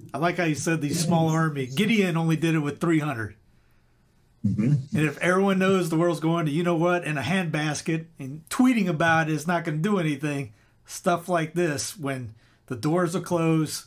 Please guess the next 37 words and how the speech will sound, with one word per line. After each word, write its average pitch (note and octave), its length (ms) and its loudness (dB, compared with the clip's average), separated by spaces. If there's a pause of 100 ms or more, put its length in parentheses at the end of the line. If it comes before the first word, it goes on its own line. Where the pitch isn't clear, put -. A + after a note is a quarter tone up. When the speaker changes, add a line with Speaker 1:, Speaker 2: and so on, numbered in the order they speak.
(320)
Speaker 1:
you F3 280 0
and E3+ 120 -2
God E3+ 300 2
only E3 240 0
knows D#3+ 260 2
what's E3 160 -2
going D#3+ 280 0
on D#3+ 160 0
inside D#3 420 -2
you. D#3 160 -2 (720)
It's D3+ 180 -2
kinda G#3 220 2
like F#3 160 2
the F#3 120 2
idea E3 300 2
I D#3 60 0
bring D#3+ 240 0
up D#3+ 120 -2
about, D#3 480 -4
uh, D3 220 -2
the D3+ 160 0
athlete F3 480 0
running E3 560 0
steps, E3 400 -2
stairs, E3 540 -2 (260)
when A2+ 240 -8
no E3+ 120 2
one's F3+ 260 0
there, F3 220 2
the A2+ 100 -8
lights F3+ 340 0
are E3+ 80 0
off, E3 180 -2
putting E3+ 200 0
in D#3+ 100 2
extra D#3 300 -4
time. D3+ 320 -4